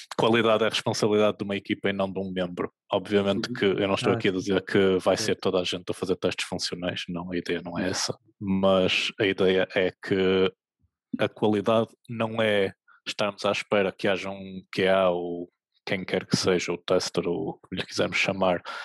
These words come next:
Speaker 1: a assinar, não, mas sim que é algo que é passado e que toda a equipa pensa. Não é um, não é,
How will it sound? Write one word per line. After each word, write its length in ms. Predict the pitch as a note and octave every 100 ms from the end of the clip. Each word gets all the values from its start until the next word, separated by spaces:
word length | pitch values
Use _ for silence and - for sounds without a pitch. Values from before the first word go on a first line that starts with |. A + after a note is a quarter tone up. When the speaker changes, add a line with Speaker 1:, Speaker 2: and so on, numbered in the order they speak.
| - _ -
Speaker 1:
a 80 |
assinar, 540 | A2 - F#2 F2+ F#2 C3 _ _
não, 220 | F#2+ G#2 B2 -
mas 120 | G#2+
sim 260 | - A#2 A2+
que 260 | - A2+ A#2+ _ -
é 120 | G#2
algo 400 | G#2 G#2+ G#2+ G#2+ -
que 180 | A2+ G#2+
é 120 | A#2
passado 540 | G#2+ A2 - A2 A2 -
e 80 | B2
que 120 | -
toda 200 | - G#2+
a 40 | A2
equipa 320 | G#2+ A2 G#2+
pensa. 440 | - F#2 F2 - - - -
Não 220 | G#2 G2+
é 60 |
um, 460 | G2+ G2+ G2+ G2 F#2+ - - - - - - - - - _ _ _
não 160 | A2 G#2+
é, 320 | G#2 G2+